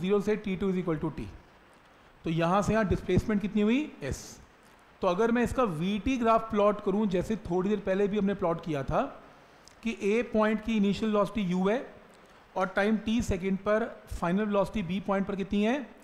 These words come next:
V है। तो यहाँ से A से लेके B तक graph क्या बनेगा? ये बनेगा। तो same graph है। और ये क्या था? V minus U, ये क्या है? T। इसमें कौन सा graph है?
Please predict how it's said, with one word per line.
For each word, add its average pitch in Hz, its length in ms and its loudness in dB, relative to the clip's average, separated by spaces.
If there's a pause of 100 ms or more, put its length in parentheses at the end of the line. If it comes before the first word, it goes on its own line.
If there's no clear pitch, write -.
(220)
V - 20 -6
है। 127 240 -4 (800)
तो 196 60 -2
यहाँ 190 240 2
से 226 240 -2
A 196 160 2
से 220 100 -4
लेके 208 240 -2
B 190 220 -4
तक 214 60 -2
graph 190 320 0
क्या 196 120 0
बनेगा? 190 440 0 (220)
ये 160 140 -2
बनेगा। 104 420 -10 (880)
तो 151 60 -10
same 165 220 -2
graph 185 280 0
है। 262 240 -4 (320)
और 156 100 -4
ये 185 160 0
क्या 202 180 0
था? 196 420 0
V 170 140 -2
minus 175 380 0
U, 226 180 -2 (200)
ये 170 180 -2
क्या 196 180 -2
है? 277 240 -4 (320)
T। 147 80 -6 (1400)
इसमें 185 460 0 (540)
कौन 202 180 2
सा 233 160 0
graph 226 300 2
है? 240 240 0